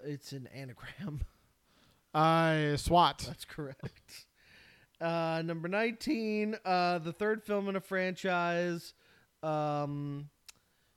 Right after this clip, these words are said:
Speaker 1: you've seen the first one probably.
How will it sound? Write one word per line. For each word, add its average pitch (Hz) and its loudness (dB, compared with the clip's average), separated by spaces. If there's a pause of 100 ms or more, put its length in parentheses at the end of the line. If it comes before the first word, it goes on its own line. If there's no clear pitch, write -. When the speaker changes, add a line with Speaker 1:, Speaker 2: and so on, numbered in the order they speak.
Speaker 1:
you've 170 -6
seen 190 -4
the 175 -2
first - -4
one 175 -2
probably. 156 -2